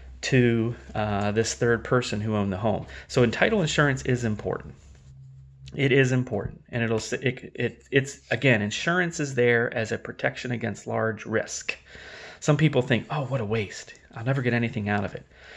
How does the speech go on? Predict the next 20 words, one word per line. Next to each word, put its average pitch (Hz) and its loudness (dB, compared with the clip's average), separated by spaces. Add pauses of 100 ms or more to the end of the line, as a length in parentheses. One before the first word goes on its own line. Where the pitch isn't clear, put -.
(640)
You 127 4
save 123 4
for - -2
the 107 -2
small 127 4
risks. 104 0 (140)
That's - -4
what - -2
your 117 2
emergency 117 2
savings 98 -2
is 95 -6
for. 95 -6 (400)
Insurance 131 4
is 117 -2
there 113 6
for - -8
the 104 -4
big 113 2
risks. - -10